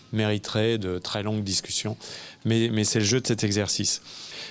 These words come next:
Euh, agir dans la ville anthropocène, ça nécessite peut-être de préciser ce que j'entends par anthropocène. C'est, euh, ce, ce moment que nous vivons, c'est-à-dire ce moment où, euh, nous avons de plus en plus la certitude que l'impact de nos activités, des activités humaines,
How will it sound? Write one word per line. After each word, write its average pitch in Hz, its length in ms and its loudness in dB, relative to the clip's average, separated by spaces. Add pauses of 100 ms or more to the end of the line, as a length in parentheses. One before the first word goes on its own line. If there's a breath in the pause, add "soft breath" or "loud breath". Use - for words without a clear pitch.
(120 loud breath)
Euh, 101 260 4
agir 127 260 2
dans 143 100 2
la 123 280 2
ville 127 200 4
anthropocène, 147 720 2
ça 113 320 0
nécessite 113 480 0
peut-être 127 300 -2
de 117 80 2
préciser 131 680 0
ce - 60 -2
que 120 100 0
j'entends 107 320 0
par 95 180 -2
anthropocène. 104 720 0 (960 loud breath)
C'est, - 220 2
euh, 117 540 4
ce, 107 240 0
ce - 160 0
moment 117 320 2
que - 100 -12
nous 123 60 2
vivons, 110 420 4
c'est-à-dire 101 340 0
ce - 120 -2
moment 117 420 2
où, 123 360 6
euh, 87 420 2
nous 101 180 0
avons 104 300 2
de 117 100 2
plus 113 260 2
en 101 120 2
plus 123 400 2
la 92 200 0
certitude 139 680 0
que 113 260 2
l'impact 110 560 -2
de 107 140 -2
nos 110 240 6
activités, 95 600 0
des 98 160 -2
activités 98 480 -2
humaines, 104 420 4